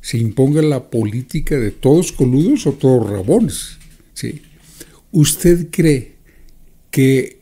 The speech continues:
los dueños de, de Walmart, los de femsa, eh, Carlos Slim, todos los grandes empresarios que se están enterando apenas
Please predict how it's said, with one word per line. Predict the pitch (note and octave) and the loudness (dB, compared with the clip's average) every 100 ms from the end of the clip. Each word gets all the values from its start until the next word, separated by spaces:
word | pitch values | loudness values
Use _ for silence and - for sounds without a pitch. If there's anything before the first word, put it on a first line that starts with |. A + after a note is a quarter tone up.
| - | -6
los | C3+ C3 B2 - | 0 2 0 -2
dueños | C3+ F3 F3+ F3 D3 - | 2 2 2 -4 -6 -6
de, | C#3+ A2+ G#2+ | -4 -4 -4
de | G#2 G#2+ G#2 G#2 G2 A2+ | -8 -8 -8 -8 -4 -2
Walmart, | A#2 D#3 D3+ C#3 C3 C3+ - - - _ _ - - _ | 4 6 8 6 0 -4 -8 -20 -20 _ _ -20 -20 _
los | - A#2 A2+ A#2+ | -4 -4 -4 -2
de | A#2+ B2+ B2 B2 A#2+ A#2 A2+ A2 - - _ _ E3+ A#2 - - - _ - | 2 2 2 0 0 -2 -2 -6 -10 -20 _ _ -20 -20 -20 -20 -20 _ -4
femsa, | - D#3 C#3 B2+ - C3+ D3 _ _ _ _ _ _ _ | 2 4 4 0 -4 -6 -8 _ _ _ _ _ _ _
eh, | F#3 A#2+ A2+ - - - _ - | -8 -6 -6 -8 -12 -20 _ 0
Carlos | D#3 D3 D3 - | 2 4 4 2
Slim, | C3 A#2+ C3+ D3 C#3+ C#3 C#3 - - | 0 -2 -2 0 0 -2 -8 -8 -2
todos | A3+ A3+ | 0 2
los | F3+ D3+ | -2 -2
grandes | F3+ F3+ F3+ E3 | -4 -4 -6 -6
empresarios | D3 D#3 D3 F3 D#3 C#3+ - - _ _ _ _ _ _ - | -6 -6 -4 -2 -2 -4 -8 -16 _ _ _ _ _ _ -6
que | - D3 | 0 2
se | D#3+ | 2
están | - B3+ E4+ | 0 0 2
enterando | D4+ E3 - D#3+ F#3 G3+ G#3 | 2 2 2 0 2 0 0
apenas | D#3 D3+ G3+ F#3 C3+ A#2 - - | -2 -2 -2 0 -2 -4 -8 -14